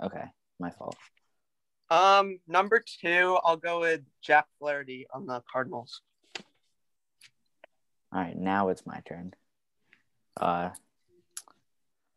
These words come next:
Speaker 1: I am gonna go with Max Fried as my number two guy. So I have, uh, DeGrom and then Fried,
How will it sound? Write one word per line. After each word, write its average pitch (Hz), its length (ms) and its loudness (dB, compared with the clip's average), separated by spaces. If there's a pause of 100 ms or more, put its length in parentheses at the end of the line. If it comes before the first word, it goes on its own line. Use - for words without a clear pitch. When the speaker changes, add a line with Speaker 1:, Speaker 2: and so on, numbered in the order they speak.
(340)
Speaker 1:
I 101 200 0
am 107 340 0
gonna 104 220 -4
go 101 200 0
with 98 300 0 (160)
Max 92 540 -4
Fried 90 580 -2 (160)
as 87 240 -4
my 85 420 -2 (320)
number 92 260 0
two 90 220 -2
guy. 85 340 -2 (1300)
So 85 540 -4 (840)
I 90 140 2
have, 92 420 4
uh, 90 320 4 (1300)
DeGrom 101 640 6
and 95 240 2
then 92 280 2
Fried, 92 500 2